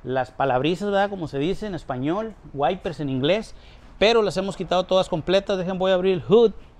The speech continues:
Voy a abrir el hood porque tengo ya varios días que las quité completas para, para pintarlas, para que se vean bien bonitas, bien mamalonas. Entonces, voy a abrir el hood para, eh, el vidrio lo quebré,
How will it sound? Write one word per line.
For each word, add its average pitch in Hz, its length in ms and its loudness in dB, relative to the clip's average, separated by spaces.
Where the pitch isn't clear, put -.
Voy 139 120 0
a - 20 4
abrir 185 220 2
el 151 40 -2
hood 202 280 4
porque 208 480 2
tengo 180 240 -2
ya 185 100 2
varios 190 240 2
días 190 160 -2
que 180 100 0
las 160 160 -2
quité 170 280 -2
completas 190 720 -2
para, 135 300 -2
para 131 220 2
pintarlas, 180 560 2
para 143 140 -4
que 131 40 -4
se 131 100 -2
vean 165 200 2
bien 175 160 -2
bonitas, 170 360 -2
bien 165 140 -4
mamalonas. 170 680 -4
Entonces, 175 640 -4
voy 143 200 -4
a 175 60 -4
abrir 180 200 -6
el 156 140 -6
hood 196 320 -2
para, 185 380 4
eh, 143 320 -4
el 143 80 -4
vidrio 220 260 2
lo 214 140 -2
quebré, 175 400 -2